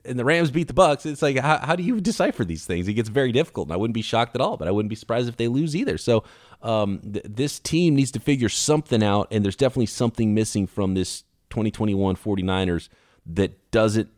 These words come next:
give me a huge amount of confidence that they're,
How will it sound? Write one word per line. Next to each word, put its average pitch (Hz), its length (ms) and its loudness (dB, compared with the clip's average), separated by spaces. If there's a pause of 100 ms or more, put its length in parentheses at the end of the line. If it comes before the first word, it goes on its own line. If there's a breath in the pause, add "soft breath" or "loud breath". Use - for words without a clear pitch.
(100)
give 110 180 0
me 98 160 0
a 87 200 0
huge 139 400 -4
amount 110 240 2
of 85 100 -8
confidence 85 760 -6 (380)
that 87 320 0 (600)
they're, 101 260 -2